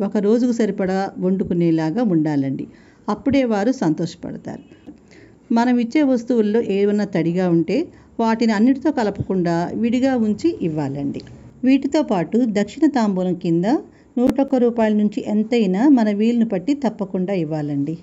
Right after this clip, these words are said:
ఇది ఇవ్వటం వల్ల మనసుకు స్థిమితం కలిగి కార్యసిద్ధి జరుగుతుందండి.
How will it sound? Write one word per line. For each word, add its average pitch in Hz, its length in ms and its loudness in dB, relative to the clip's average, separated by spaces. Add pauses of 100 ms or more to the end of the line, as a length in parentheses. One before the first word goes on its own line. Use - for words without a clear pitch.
(580)
ఇది 226 280 6
ఇవ్వటం 254 420 4
వల్ల 160 220 0 (580)
మనసుకు 247 480 2
స్థిమితం 240 420 2
కలిగి 175 300 0
కార్యసిద్ధి 202 560 0
జరుగుతుందండి. 151 760 0